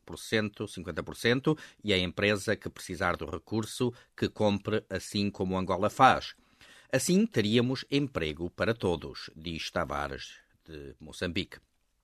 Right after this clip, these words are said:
Lafo Baldé, Guiné-Bissau. "Esta situação de Moçambique é crónica porque está a ser mais difícil para resolver." Pedro Mateus, de Angola, escreve:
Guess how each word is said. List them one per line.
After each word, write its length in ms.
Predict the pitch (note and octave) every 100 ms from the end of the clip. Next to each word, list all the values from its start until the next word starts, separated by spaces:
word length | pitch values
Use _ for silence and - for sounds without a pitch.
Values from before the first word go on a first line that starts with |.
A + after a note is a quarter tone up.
| _ _ -
Lafo 340 | C3 E3 - G#2+
Baldé, 360 | G2+ D#2+ A#1
Guiné-Bissau. 680 | C#2+ F2+ F#2 - D#2+ C#2+ - - -
"Esta 260 | F#2+ F2+ F#2
situação 640 | F#2+ G2 F#2 A#2+ D3 G3
de 100 | E3
Moçambique 520 | G2+ F2+ E2+ F2+ A#2 F2+
é 60 |
crónica 640 | - G2+ A#2 C3+ D3+ D#3 D#3+ - - _
porque 520 | - A2+ A2+ - C#3 C#3 -
está 300 | - - A2+
a 40 | G2+
ser 300 | - G#2+ F#2
mais 300 | G2+ B2 A2
difícil 640 | G2 - A2 - F#2+ F#2 -
para 160 | F2+
resolver." 600 | D#2+ D#2+ G2+ D#2 D2 D2 - _ _ - - _ _ -
Pedro 460 | F3 F#3 F#3+ G#3 -
Mateus, 640 | G#2+ G#2 A2+ G2 D2 -
de 140 | - F#2
Angola, 400 | F2 G2 F2+ C#2
escreve: 500 | - G#2+ A2 C#2